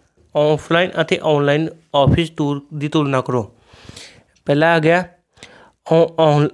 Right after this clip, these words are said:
ਆਫਲਾਈਨ ਕਰਵਾਉਣਾ ਆਪਾਂ ਤੁਹਾਨੂੰ, ਇਹਨਾਂ ਟੂਲ ਦੀ ਵਰਤੋਂ ਕਰਨ ਲਈ ਇੰਟਰਨੈੱਟ ਕੁਨੈਕਸ਼ਨ ਦੀ ਲੋੜ ਨਹੀਂ ਪੈਂਦੀ, ਪਰ ਆਨਲਾਈਨ ਦੇ ਵਿੱਚ ਇੰਟਰਨੈੱਟ ਕੁਨੈਕਸ਼ਨ ਦੀ ਲੋੜ ਪੈਂਦੀ ਹੈ। ਅੱਗੇ ਦੂਸਰਾ ਪੁਆਇੰਟ ਆ, ਔ-, ਆਫਲਾਈਨ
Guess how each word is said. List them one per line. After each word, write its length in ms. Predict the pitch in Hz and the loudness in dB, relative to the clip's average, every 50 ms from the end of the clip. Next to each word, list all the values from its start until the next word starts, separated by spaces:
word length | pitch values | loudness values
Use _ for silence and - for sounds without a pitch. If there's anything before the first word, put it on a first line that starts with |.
| _ _ _ | _ _ _
ਆਫਲਾਈਨ 460 | - 147 151 143 - - 151 147 147 135 | 2 2 2 2 2 0 0 2 0 2
ਕਰਵਾਉਣਾ 380 | - 147 143 143 147 147 151 | 0 2 2 4 2 2 2
ਆਪਾਂ 200 | 147 - - 156 | 0 0 0 0
ਤੁਹਾਨੂੰ, 160 | 147 170 180 - | 0 0 0 0
ਇਹਨਾਂ 260 | - 165 160 170 185 | 0 0 2 2 2
ਟੂਲ 240 | 180 - 180 170 160 | 2 4 4 4 4
ਦੀ 120 | 147 156 165 | 4 2 2
ਵਰਤੋਂ 340 | 139 156 147 135 - - | 2 2 0 2 0 0
ਕਰਨ 200 | - - 156 147 | 2 2 2 2
ਲਈ 120 | 143 143 160 | 2 2 0
ਇੰਟਰਨੈੱਟ 540 | - - 156 151 139 - 151 151 147 - 160 | 0 -2 -6 -6 0 0 0 0 2 0 0
ਕੁਨੈਕਸ਼ਨ 440 | - 151 143 139 123 - - 160 | 0 0 0 0 -2 0 -2 0
ਦੀ 140 | 156 165 170 | 2 2 2
ਲੋੜ 240 | 151 151 143 143 139 | 4 4 4 4 4
ਨਹੀਂ 220 | 143 139 143 156 | 2 2 2 2
ਪੈਂਦੀ, 340 | 156 160 147 127 120 127 120 - - - - - _ _ | 2 0 0 0 -2 -4 -6 -6 -16 -20 -20 -20 _ _
ਪਰ 180 | 180 180 190 - | -2 -2 -2 0
ਆਨਲਾਈਨ 460 | - 160 156 156 151 147 147 147 147 | 2 2 4 4 4 4 4 2 2
ਦੇ 60 | 147 | 2
ਵਿੱਚ 180 | 143 143 143 - | 0 0 -2 -2
ਇੰਟਰਨੈੱਟ 500 | - - 160 143 127 156 151 151 147 170 | -4 -4 -6 -2 -2 -2 -2 -2 -4 -2
ਕੁਨੈਕਸ਼ਨ 440 | - 165 147 143 - - - 143 | -2 0 0 0 -2 -2 -4 -2
ਦੀ 100 | 143 156 | -2 0
ਲੋੜ 200 | 165 170 165 160 | 2 2 2 2
ਪੈਂਦੀ 340 | 170 - 165 151 135 131 139 | 2 0 0 0 2 0 0
ਹੈ। 280 | 135 143 123 117 104 - - - - - - - - _ - | 0 0 -2 -2 -2 -10 -20 -20 -20 -16 -16 -16 -16 _ 0
ਅੱਗੇ 120 | 170 170 | 2 2
ਦੂਸਰਾ 320 | 175 175 175 170 170 165 175 | 4 4 4 4 4 2 2
ਪੁਆਇੰਟ 260 | 170 175 170 165 180 | 4 4 2 2 2
ਆ, 80 | 175 170 175 - - - - _ | -2 -2 -4 -16 -20 -20 -6 _
ਔ-, 380 | 180 180 - - - - 165 165 | 0 0 0 0 -2 2 2 2
ਆਫਲਾਈਨ 540 | 156 - - 175 170 160 160 160 170 175 | 2 2 2 2 4 4 4 2 2 0